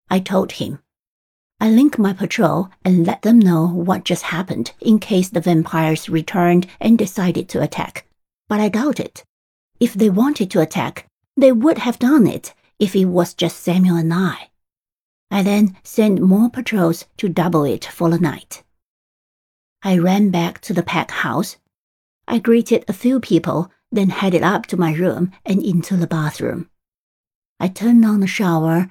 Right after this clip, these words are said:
and undressed myself. I get in the shower, wash my body, and I let the warm water massage my muscles. After about fifteen minutes, I got out of the shower.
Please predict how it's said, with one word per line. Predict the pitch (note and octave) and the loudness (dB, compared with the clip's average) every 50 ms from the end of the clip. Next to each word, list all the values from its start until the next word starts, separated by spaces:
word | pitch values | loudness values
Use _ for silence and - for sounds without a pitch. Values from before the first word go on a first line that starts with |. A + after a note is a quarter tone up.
| _ _ - | _ _ -2
and | G#3+ A3+ A#3+ - | 0 0 0 2
undressed | A3+ A#3 A3 G3+ - G#3 F#3 F3+ E3+ - | 2 2 2 2 0 -2 -2 -2 -2 -2
myself. | F3 D#3 D3+ E3 - - - - - - - - - _ _ _ _ _ _ _ _ _ _ _ _ _ _ _ _ _ _ _ - | -4 -4 -4 -4 -6 -8 -8 -8 -10 -14 -18 -20 -20 _ _ _ _ _ _ _ _ _ _ _ _ _ _ _ _ _ _ _ -8
I | E3+ | -6
get | F3 - A3+ - | -2 -2 0 2
in | E4 E4 | 2 2
the | E4 D#4 | 2 0
shower, | - - F#3+ E3+ E3 E3 E3 F#3 F#3 _ _ _ _ _ - | -2 -2 -4 -2 -2 -2 -2 -4 -4 _ _ _ _ _ -10
wash | G#3+ G#3 A3 A3 A3 - A3 | -4 -2 -2 -2 -2 -2 0
my | G#3 F#3+ F#3+ | 0 0 0
body, | F3+ F3 E3+ F3 F3 F#3+ G3 F#3 _ _ _ _ _ - | 0 0 0 0 0 0 -2 -4 _ _ _ _ _ -4
and | - G3 F#3 | 0 0 2
I | F#3+ E3 | 2 0
let | D#3 C#3 D3+ D#3+ E3+ - _ _ | -2 -2 -2 -4 -4 -4 _ _
the | - E3 | -8 -4
warm | E3+ D#3+ E3+ F3 F3 G3 G3+ G3 F#3+ F#3 | -2 0 2 2 2 2 2 2 2 2
water | D#3+ D#3+ E3 E3 E3+ E3+ F3 E3+ E3+ F3+ | 2 2 2 2 2 0 0 0 0 0
massage | E3+ E3+ F#3 F#3 F3+ - - - G3 F3 F3 E3+ - | 0 0 0 0 0 -2 -2 -4 -2 -2 -2 -4 -4
my | F#3 D#3+ D3+ | -4 -2 0
muscles. | D#3+ D#3+ D#3 D#3+ - - - - - - - - - _ _ _ _ _ _ _ _ _ _ _ _ _ _ _ _ _ _ _ _ _ _ _ - | 0 0 0 -2 -6 -8 -12 -12 -12 -14 -20 -20 -20 _ _ _ _ _ _ _ _ _ _ _ _ _ _ _ _ _ _ _ _ _ _ _ -4
After | - A3+ A3 - - A3 | -4 -4 -4 -2 -2 0
about | F#3+ F3 F3+ E3+ F3 | 0 0 0 -2 -2
fifteen | - - F#3 F#3 - - B3 A3 | -2 -4 -8 -6 -2 2 2 4
minutes, | G3 F3 D3 B2+ - - - - - - - - | 4 4 2 0 -2 -6 -10 -14 -20 -20 -20 -12
I | - - | -8 -8
got | F#3+ F#3+ F#3+ F#3 F#3+ F#3+ _ - | -6 -2 -2 -2 -2 -4 _ -4
out | E3 F#3 F#3+ F3+ | -2 -2 0 -2
of | F#3+ F#3 F#3 | -4 -4 -6
the | A3+ A3 | -6 -8
shower. | - - F3+ D3 A#2+ G2 E2 D2 B2 - _ | -6 -4 -4 -4 -4 -6 -8 -10 -14 -16 _